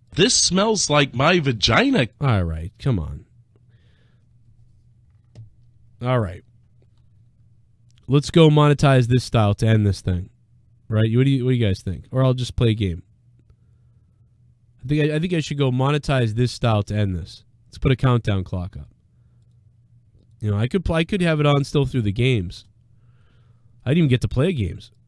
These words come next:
Speaker 2: Let's go, let's go to, uh, countdown clock. Countdown clock. And let's get, let's put ten minutes on the board. Ten minutes are on the board, and let's, let's go countdown style.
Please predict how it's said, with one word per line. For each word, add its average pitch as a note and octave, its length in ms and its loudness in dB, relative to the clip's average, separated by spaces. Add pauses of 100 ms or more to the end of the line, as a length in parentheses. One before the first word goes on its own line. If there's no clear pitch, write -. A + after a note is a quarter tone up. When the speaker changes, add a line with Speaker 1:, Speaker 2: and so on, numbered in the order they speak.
(240)
Speaker 2:
Let's B2+ 160 -8
go, - 120 -16
let's D3+ 200 -2
go E3+ 180 2
to, D3 300 2
uh, B2+ 120 2
countdown C3 460 0
clock. F2+ 320 -14 (160)
Countdown B2 640 -6
clock. A2 460 -12 (1600)
And F#2+ 160 -4
let's A#2+ 160 -2
get, - 160 -4
let's C#3 160 0
put D3+ 160 -2
ten D#3+ 180 4
minutes D#3+ 220 2
on C#3 80 2
the C3 80 2
board. A2+ 360 0 (840)
Ten D#3 180 4
minutes E3+ 300 2
are C3+ 180 -2
on E3 140 4
the E3+ 60 4
board, D3+ 440 4 (840)
and B2+ 180 0
let's, C3+ 220 -2
let's D3 160 0
go C#3 240 4
countdown A#2 480 2
style. F#2 400 -6